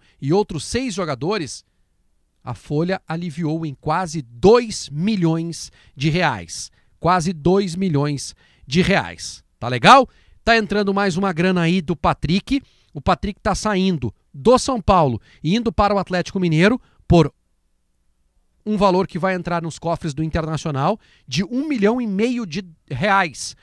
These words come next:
Um milhão e meio de reais já ajuda a pagar uma folha aí e o Inter fica com mais, eh, ainda fica com dez por cento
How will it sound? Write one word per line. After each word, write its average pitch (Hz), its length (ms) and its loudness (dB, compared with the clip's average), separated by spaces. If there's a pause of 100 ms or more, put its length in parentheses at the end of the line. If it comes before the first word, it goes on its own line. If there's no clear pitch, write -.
(200)
Um 240 160 -2
milhão 220 360 0
e 202 60 -2
meio 226 380 -2
de 185 140 -6
reais 208 560 -2
já 175 180 -4
ajuda 165 280 -6
a - 20 -18
pagar 160 280 -4
uma 165 120 -2
folha 175 320 -4
aí 294 220 -2 (440)
e 311 280 2 (720)
o 220 140 0
Inter 220 260 -2
fica 196 300 -6
com 190 180 -4
mais, 170 580 -6 (360)
eh, 123 340 -6
ainda 175 340 -8
fica 175 300 -14
com 175 180 -14
dez 165 380 -6
por 165 160 -14
cento 156 420 -6